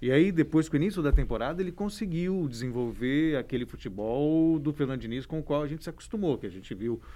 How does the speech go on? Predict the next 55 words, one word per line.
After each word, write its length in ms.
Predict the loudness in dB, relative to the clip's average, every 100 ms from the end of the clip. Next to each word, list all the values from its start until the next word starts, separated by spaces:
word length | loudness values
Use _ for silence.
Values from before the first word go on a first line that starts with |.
| -16 -14 -12
no 40 |
Atlético 300 | -10 -10 -12 -12
Paranaense, 600 | -8 -6 -2 -2 -4 -6
que 120 | -10
a 20 |
gente 240 | -10 -10 -12
viu 160 | -12
no 80 | -14
Fluminense, 800 | -6 0 2 4 4 2 0 -6
que 80 | -10
a 40 |
gente 240 | -10 -10 -10
viu 120 | -8
no 80 | -4
Audax. 460 | -2 0 0 -2 -18 -20 -20 -14
Não 120 | -10
tô 100 | -6
falando 160 | -4 -4
de 80 |
resultado, 580 | -4 -6 -8 -10 -10 -12 -16
tô 120 | -16
falando 320 | -12 -10 -10
de 120 | -8 -10
plano 520 | -2 4 6 4 0
de 160 | -4
jogo. 320 | -8 -10 -14 -18 -20 -18 -16 -16 -14 -4
E, 600 | 2 4 4 4 2 4
e 80 | 4
ele 140 | 4
conseguiu 440 | 0 -4 -2 0
fazer 280 | 0 0 0
do 80 | -2
São 160 | -4 -2
Paulo, 440 | 0 0 0 -4 -8 -16
na 80 | -6
minha 160 | 0 0
opinião, 400 | 0 -4 -4 -4
claro, 380 | -4 -4 -4
né, 180 | -6 -8
o, 180 | -8 -10 -12 -14 -16 -20 -18 -16 -14 -4
é, 540 | 2 4 6 4 2
o 720 | 0 4 4 4 4 2 0 0
melhor 380 | 4 6 4 0
time 540 | -4 -4 0 0 0
do, 440 | -2 0 2 2 0
do, 120 | 0
entre 240 | -2 -2
os 80 | -4
paulistas, 460 | -2 -2 -2 -4 -6
talvez 260 | -6 -4
um 80 | -4
dos 120 | -4
melhores 240 | -4 -4 -4
do 80 | -2
Brasil, 440 | -2 2 0 2